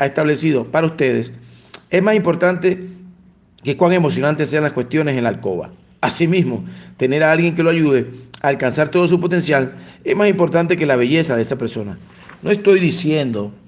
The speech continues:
que Dios no incluya un poco de diversión sobre la marcha para que disfrutemos mutuamente, pero su propósito va mucho más allá del compañerismo o de ganar un trofeo por esposa. No obstante, debido a que muchos hombres han preferido este último objetivo a expensas de lo más importante,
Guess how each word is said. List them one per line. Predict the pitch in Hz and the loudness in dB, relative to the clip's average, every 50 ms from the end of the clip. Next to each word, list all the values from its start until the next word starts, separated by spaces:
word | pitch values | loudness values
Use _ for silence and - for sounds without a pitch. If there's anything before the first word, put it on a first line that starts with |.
| _ _ _ _ _ _ _ _ _ _ _ _ _ _ | _ _ _ _ _ _ _ _ _ _ _ _ _ _
que | - 147 139 | -4 -4 -2
Dios | 139 160 170 165 | 0 0 0 0
no | 175 | 0
incluya | 165 165 160 170 175 175 160 | -2 0 0 2 2 2 2
un | - - | 0 0
poco | 175 175 165 156 143 | 0 0 2 2 2
de | 135 | 2
diversión | 127 120 117 120 - - 165 160 139 | 2 2 0 -2 0 0 0 0 0
sobre | 139 131 123 | -2 -2 0
la | 117 113 | 0 0
marcha | 120 147 160 156 151 - 120 110 | 0 0 0 0 0 -2 -4 -4
para | 120 117 117 | -2 -4 -4
que | 120 | -4
disfrutemos | 113 113 104 113 123 135 123 147 147 147 127 117 | -4 -4 -4 -4 -6 -4 -4 -2 -2 -2 -2 -2
mutuamente, | 120 120 120 113 98 117 120 110 92 82 - - - - - - _ _ - _ _ _ _ _ _ _ _ _ _ _ _ _ | -4 -2 -4 -4 -2 -2 -4 -4 -6 -8 -10 -14 -16 -20 -20 -20 _ _ -20 _ _ _ _ _ _ _ _ _ _ _ _ _
pero | - 147 147 135 | -4 -2 -2 0
su | 117 143 | -2 -2
propósito | 123 131 120 151 180 180 160 165 151 147 | -2 -2 0 2 2 2 2 2 2 2
va | 143 147 | 2 2
mucho | 160 165 160 170 | 2 0 0 0
más | 151 156 151 | -2 0 0
allá | 151 151 160 156 | 0 2 2 0
del | 147 123 | 0 0
compañerismo | 143 127 117 127 123 117 117 131 156 156 139 120 113 - 117 117 | -4 -6 -4 -2 -2 -2 0 -2 -2 -2 -2 -4 -6 -8 -8 -6
o | 135 127 | -4 -2
de | 120 | -2
ganar | 110 113 123 131 | -2 -2 -4 -2
un | 139 147 131 | -4 -4 -4
trofeo | 135 127 120 - 147 135 123 107 | -4 -6 -6 -2 0 0 0 0
por | 85 92 92 | -2 -6 -10
esposa. | 90 87 - - 90 87 - 65 - - - _ _ _ _ - _ _ | -10 -12 -12 -12 -12 -12 -12 -16 -20 -20 -20 _ _ _ _ -20 _ _
No | - 127 | -8 -8
obstante, | 123 117 - 175 185 185 170 - - 117 117 - - - - - - _ _ _ _ _ _ _ _ _ _ _ _ _ _ _ _ | -8 -4 0 2 2 2 2 -2 -4 -8 -8 -8 -16 -20 -20 -20 -20 _ _ _ _ _ _ _ _ _ _ _ _ _ _ _ _
debido | - 135 131 135 170 165 175 175 175 156 | -4 -2 0 0 2 2 2 0 2 0
a | 143 | -4
que | - 135 | -2 -2
muchos | 131 160 170 160 196 185 - | -2 -2 0 0 0 -2 0
hombres | 165 190 180 143 131 131 131 - | 0 0 0 0 0 -2 -2 -4
han | 143 143 | -6 -2
preferido | 143 170 165 160 151 156 160 160 | -2 -2 -2 0 0 0 0 0
este | 156 160 156 | 0 0 0
último | 151 165 170 165 170 160 151 | 0 0 0 0 0 -2 0
objetivo | 131 147 139 160 170 151 131 127 - - | -2 -4 -2 -2 -2 -2 -2 -2 -4 -4
a | 131 | -6
expensas | 117 117 - - 185 190 180 180 139 123 | -6 -6 -2 -2 0 0 0 -2 -2 -2
de | |
lo | 117 113 | -2 -4
más | 127 143 160 | -2 -2 -2
importante, | 180 175 170 180 - - 160 143 127 117 123 117 | -2 0 -2 -4 -2 -2 -2 -2 -2 -4 -8 -8